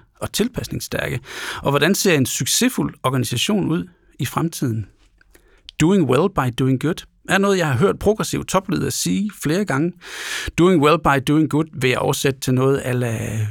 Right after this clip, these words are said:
"Du gør det godt ved at gøre noget godt," eller, "Succes kommer ved at gøre noget for andre." Jeg har hørt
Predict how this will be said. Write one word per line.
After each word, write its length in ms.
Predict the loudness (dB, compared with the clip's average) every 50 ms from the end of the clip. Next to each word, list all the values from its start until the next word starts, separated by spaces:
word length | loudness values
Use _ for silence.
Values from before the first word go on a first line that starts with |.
| -4 -4 -6
"Du 60 | -2
gør 180 | 2 2 2
det 100 | 2 2
godt 300 | 2 2 2 2 0 -4 -6
ved 140 | -2 0 0
at 140 | 0 0 0
gøre 180 | 2 2 4
noget 380 | 4 4 2 2 0 0 -2 -2
godt," 440 | -4 -4 -4 _ -8 -10 -10 -10 -10 _
eller, 300 | 0 0 2 2 0 -2 -4 -6 -14 -20 -20 -20 -12 -4
"Succes 300 | -4 -2 0 2 0 0
kommer 320 | 4 2 2 4 4 2 2
ved 120 | 2 0
at 60 | 0
gøre 160 | 2 0 2 2
noget 300 | 2 2 0 0 -2 -4
for 160 | -8 -10 -2 -2
andre." 320 | -2 -2 0 -4 -8 -8 -8 _ _ _ _ _ _ _ _ _ _ _ _ _
Jeg 100 | -4 0
har 160 | 0 2 4 4
hørt 320 | 4 4 2 0 -4